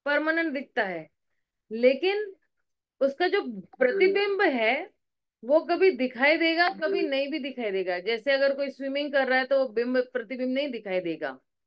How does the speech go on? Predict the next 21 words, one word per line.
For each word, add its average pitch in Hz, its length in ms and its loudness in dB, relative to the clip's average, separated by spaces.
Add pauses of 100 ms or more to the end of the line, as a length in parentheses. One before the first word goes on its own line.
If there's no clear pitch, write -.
(360)
जब 247 160 2
स्थिर 320 380 -2
होगा 277 300 4
पानी, 262 380 -2
तब 269 220 -2
दिखाई 226 480 -4 (400)
देने 196 280 0
वाला 151 280 -4
है। 135 200 -16 (640)
तो 254 60 0
इसलिए 269 640 -2
जो 220 160 0
है, 196 480 -2 (400)
ये 226 420 -2
जो 277 220 4
भौतिक 190 600 -6
प्रतिबिंब 233 600 -2
है, 175 480 -6 (640)
जो 220 600 -2 (200)
असली 262 400 -6
पेड़, 254 500 -2